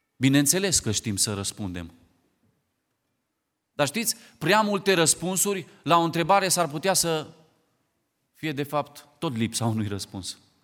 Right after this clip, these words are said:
Când vine vorba despre întrebarea aceasta, „De ce iubesc creștinii?”, o văd ca o întrebare foarte importantă, foarte mare. Și dacă ne gândim bine, poate n-am avea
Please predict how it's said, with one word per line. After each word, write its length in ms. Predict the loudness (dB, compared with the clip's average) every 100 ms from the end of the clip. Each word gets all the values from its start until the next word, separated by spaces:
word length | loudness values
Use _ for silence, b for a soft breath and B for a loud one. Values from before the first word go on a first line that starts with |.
| _ _ _ _ _ _ _ _ _ _ _
Când 160 | -2 0
vine 180 | 2 0
vorba 460 | 0 0 2 2
despre 380 | 2 -2 -2 -4
întrebarea 460 | -4 -2 -2 0 0
aceasta, 420 | 0 -2 0 0
„De 160 | 2 2
ce 280 | 2 2
iubesc 480 | 2 0 2 2 0
creștinii?”, 680 | -2 -4 -2 -2 0 0 -4 -20 B B B
o 100 | 0
văd 180 | 0 2
ca 100 | 4
o 60 |
întrebare 440 | 4 4 4 4 2
foarte 760 | -2 2 2 2 -4 -4 -6 -10 -20 _ _ _ _ _ _ _ _ -4
importantă, 800 | 0 0 -2 -4 -4 -6 -6 -10
foarte 460 | -6 -6 -4 -6
mare. 400 | -4 -4 -4 -8 B B B
Și 100 | -4
dacă 500 | 2 2 2 2 0 -2 -16 _ _ -4
ne 200 | 2 4
gândim 480 | 4 2 2 -2 -2
bine, 460 | 0 2 0 -2 -14 -20 _ _ _ _ _ _ _
poate 280 | -4 -2 0
n-am 240 | 0 0 -2
avea 560 | 0 2 2 0 -8